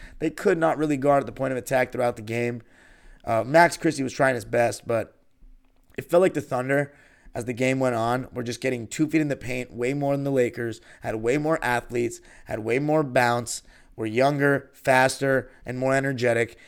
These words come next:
And on every miss the Lakers had, and they started to go cold, they were able to get out and run and try to get transition threes. And the Lakers with D'Lo and Reeves in and A D not in, the point of attack defense was weak,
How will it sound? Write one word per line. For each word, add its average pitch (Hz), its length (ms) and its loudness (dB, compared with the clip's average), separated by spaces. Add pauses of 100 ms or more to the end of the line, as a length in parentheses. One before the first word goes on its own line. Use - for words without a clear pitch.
(100)
And 117 120 -4
on 117 180 -4
every 170 480 6
miss 151 360 0
the 131 120 -2
Lakers 127 380 0
had, 123 340 0
and 110 140 -8
they 127 80 -2
started 147 260 0
to 143 60 -4
go 151 160 4
cold, 123 420 0 (520)
they 135 120 4
were 131 140 4
able 127 260 2
to 120 140 -2
get 117 180 2
out 120 160 2
and 113 160 -10
run 104 320 -6 (340)
and 117 120 -6
try 127 140 4
to 127 80 0
get 120 120 -2
transition 123 480 -4
threes. 110 400 -4 (380)
And 123 160 -2
the 120 40 0
Lakers 135 320 0
with 131 160 -2
D'Lo 139 420 2
and 127 360 0
Reeves 127 300 -2
in 127 400 -4
and 113 180 -6
A 127 180 0
D 127 160 -2
not 117 280 -2
in, 156 320 -2 (360)
the 127 60 -10
point 147 220 -2
of 139 60 -2
attack 127 260 0
defense 113 320 -6
was 107 120 -12
weak, 120 480 -4